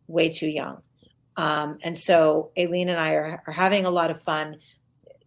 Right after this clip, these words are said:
Jay was a genius and was at the cutting, bleeding edge of Spotify and, and how playlisting works. Um, so in a way, we're honoring his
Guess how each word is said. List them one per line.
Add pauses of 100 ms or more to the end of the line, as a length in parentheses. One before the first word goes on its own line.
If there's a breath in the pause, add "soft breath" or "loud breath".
(140)
Jay
was
a
genius
and
was
at
the
cutting,
bleeding
edge
of (340)
Spotify (180)
and,
and
how
playlisting
works.
Um, (200)
so (340 loud breath)
in
a
way,
we're
honoring (500)
his